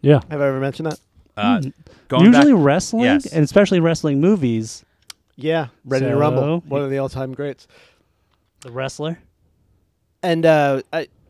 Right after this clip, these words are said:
Speaker 2: I don't know if I mentioned this earlier or not, but I've also been listening to, uh, m-, a lot of Matt Damon say stuff.
Speaker 1: Uh-huh.
Speaker 2: And Matt Damon was talking about Jaws being one of the great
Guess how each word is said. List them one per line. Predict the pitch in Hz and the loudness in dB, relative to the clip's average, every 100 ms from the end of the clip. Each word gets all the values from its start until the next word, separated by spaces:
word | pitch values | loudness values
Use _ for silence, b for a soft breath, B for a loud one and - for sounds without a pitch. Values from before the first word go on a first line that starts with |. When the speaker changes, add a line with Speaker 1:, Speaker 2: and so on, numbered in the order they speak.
| _ _ | _ _
Speaker 2:
I | 175 | -4
don't | 151 | -2
know | 147 | -2
if | 139 | 0
I | |
mentioned | 135 123 123 | -2 -4 -6
this | 131 - - - _ - | -6 -8 -14 -18 _ -2
earlier | 143 135 127 | 0 0 -2
or | |
not, | 123 117 _ | -4 -6 _
but | 131 - - | -6 -4 -6
I've | 160 143 | -4 -2
also | 139 139 | -2 -4
been | 123 - - | -8 -10 -10
listening | 147 131 127 117 | -10 -8 -8 -6
to, | 117 | -6
uh, | 104 95 _ | -8 -10 _
m-, | 160 131 - | -16 -16 -10
a | 143 | -8
lot | 123 | -8
of | |
Matt | 120 113 | -12 -14
Damon | 120 131 151 170 _ _ _ | -10 -8 -8 -10 _ _ _
say | - 175 | -4 -2
stuff. | 165 202 - _ _ _ _ _ - | 0 -4 -4 _ _ _ _ _ -6
Speaker 1:
Uh-huh. | 127 120 135 _ _ - | -4 -2 -6 _ _ -10
Speaker 2:
And | |
Matt | 175 262 | -6 -4
Damon | 247 247 | -2 -2
was | 220 - | -2 -2
talking | 185 165 | -4 -2
about | 160 147 | -4 -4
Jaws | 139 156 147 156 151 | -4 0 2 0 -2
being | 165 151 | -6 -4
one | 147 | -4
of | 139 | -6
the | 127 | -6
great | 135 131 127 | -6 -6 -8